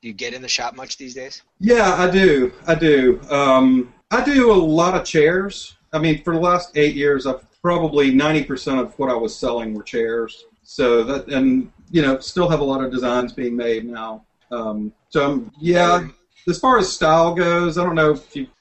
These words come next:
Speaker 2: got a piece just came out in the magazine, kind of contemporary versions of Shaker and Arts and Crafts pieces. That always seems like a lazy explanation, but that's about as close as I've been able to come.
Speaker 1: We had a, uh,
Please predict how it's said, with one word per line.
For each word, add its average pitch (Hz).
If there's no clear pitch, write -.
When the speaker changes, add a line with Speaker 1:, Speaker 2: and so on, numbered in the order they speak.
Speaker 2:
got 160
a -
piece 156
just 151
came 139
out 131
in 127
the 123
magazine, 123
kind 233
of 170
contemporary 185
versions 151
of 123
Shaker 151
and 135
Arts 139
and 127
Crafts 131
pieces. 139
That 151
always 143
seems 139
like 131
a 123
lazy 127
explanation, 123
but 113
that's 143
about 135
as 123
close 131
as 135
I've 151
been 127
able 120
to 110
come. 120
Speaker 1:
We 143
had 151
a, 135
uh, 117